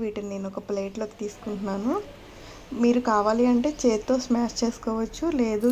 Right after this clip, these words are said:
ఈవెన్గా అంత పౌడర్ లాగా రావాలి అనుకుంటే మిక్సీ కూడా వేసుకోవచ్చు.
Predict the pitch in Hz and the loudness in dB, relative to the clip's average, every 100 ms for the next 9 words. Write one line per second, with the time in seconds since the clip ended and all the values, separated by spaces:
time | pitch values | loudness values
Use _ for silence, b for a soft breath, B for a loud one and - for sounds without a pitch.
0 | 240 220 220 220 240 240 220 214 226 226 | 4 2 0 0 2 2 2 0 -2 -2
1 | 233 B B B B - 226 220 226 226 | -4 B B B B 0 2 4 4 2
2 | 220 226 226 214 214 220 214 208 208 214 | 2 2 0 0 0 0 -2 -4 -4 -2
3 | 247 381 403 254 - 220 226 214 214 202 | 0 2 2 2 0 -2 2 2 2 0
4 | - 208 208 202 | -2 -4 -4 -6